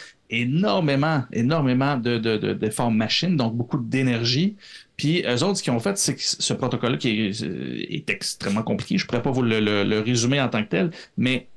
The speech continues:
l'objectif de tout ça, c'est juste de venir balancer les l'énergie nécessaire versus la performance du, le modèle de deep learning.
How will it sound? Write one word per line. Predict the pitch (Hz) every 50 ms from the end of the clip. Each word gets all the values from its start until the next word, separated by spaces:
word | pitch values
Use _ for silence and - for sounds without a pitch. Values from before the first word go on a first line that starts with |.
| - -
l'objectif | - 107 117 135 165 170 139 131 127 113 - - 175 160 135
de | 131 120
tout | - -
ça, | - - 190
c'est | 185 - - 139
juste | 135 180 214 196
de | 180 160
venir | 131 135 147 143 143 139
balancer | 131 147 147 147 139 135 127 120 - - 160 185 190 196 - - _ _ _ _ _ _ _ -
les | 120 123 131 131 135 135 - - - - - - - _ - -
l'énergie | 117 131 190 208 208 185 156 139 135 180 170
nécessaire | 156 143 123 - 123 117 - 139 131 - 95 90 151
versus | 123 127 120 - - 202 196 196 - - - - _ -
la | - 143
performance | 147 147 202 180 - - 190 170 165 160 175 190 196 185 151 123 - - - - - -
du, | 113 107 110 110 113 117 113 117 110 87
le | 90 113 113 110 107 107
modèle | 110 107 107 117 127 131
de | 120 113
deep | 104 107 113 107 -
learning. | 107 98 98 110 147 175 180